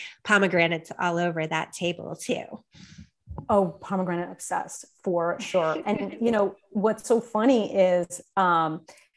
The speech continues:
Speaker 2: I, I did P R before I did nutrition. Just you, I think you did advertising before
Speaker 1: Mm-hmm.
Speaker 2: you did nutrition. So I was doing, um, food P R basically.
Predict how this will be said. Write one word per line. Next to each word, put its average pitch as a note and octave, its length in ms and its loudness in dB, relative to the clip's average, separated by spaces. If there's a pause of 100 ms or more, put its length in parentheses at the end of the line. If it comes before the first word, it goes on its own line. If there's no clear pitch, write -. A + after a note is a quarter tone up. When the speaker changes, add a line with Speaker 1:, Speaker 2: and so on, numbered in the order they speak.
(1120)
Speaker 2:
I, A3+ 320 6 (140)
I C4 160 8
did C#4+ 220 6
P D4 180 6
R F#3+ 400 8
before G#3+ 420 4
I G#3 100 6
did G3+ 220 2
nutrition. F#3+ 680 -2
Just G#3+ 360 0
you, G#3+ 220 4
I A3 80 6
think G#3 220 2
you G#3+ 60 2
did G3 160 4
advertising F3+ 840 2
before C#4 160 2
Speaker 1:
Mm-hmm. G#3 120 4
Speaker 2:
you F3 60 0
did F3+ 120 -2
nutrition. F3+ 400 -2
So G#3 200 2 (320)
I C4 200 6
was C#4+ 260 4
doing, A3+ 600 4
um, F3+ 680 2 (1300)
food D#4+ 480 6
P G#3+ 260 2
R - 340 0
basically. - 600 -2